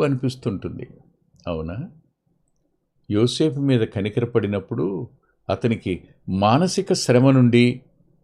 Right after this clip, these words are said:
దేవుడు విడిపించినవాడు, అతనికి శరీర సంబంధమైన వేదన నుండి విడిపించినవాడు. ఇలాంటి శ్రమల గుండా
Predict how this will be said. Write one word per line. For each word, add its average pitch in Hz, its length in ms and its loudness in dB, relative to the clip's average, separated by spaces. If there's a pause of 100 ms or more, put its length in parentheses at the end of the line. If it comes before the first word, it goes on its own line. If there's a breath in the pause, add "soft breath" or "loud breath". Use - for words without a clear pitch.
(200)
దేవుడు 98 360 0
విడిపించినవాడు, 98 880 -6 (2000)
అతనికి 110 640 0 (680)
శరీర 147 460 4
సంబంధమైన 135 720 4
వేదన 123 420 4
నుండి 110 320 2 (480)
విడిపించినవాడు. 107 840 -4 (1400)
ఇలాంటి 95 360 2
శ్రమల 127 440 0
గుండా 117 340 2